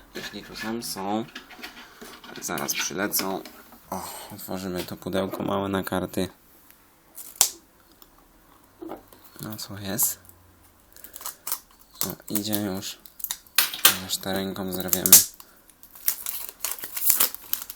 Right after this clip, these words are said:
Otwieramy.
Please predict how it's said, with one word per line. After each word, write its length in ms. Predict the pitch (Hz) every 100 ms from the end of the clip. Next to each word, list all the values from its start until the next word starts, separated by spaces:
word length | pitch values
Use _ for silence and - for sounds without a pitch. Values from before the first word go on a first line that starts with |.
| - - - - - - - - - - - - - - - -
Otwieramy. 680 | - - 92 98 95 92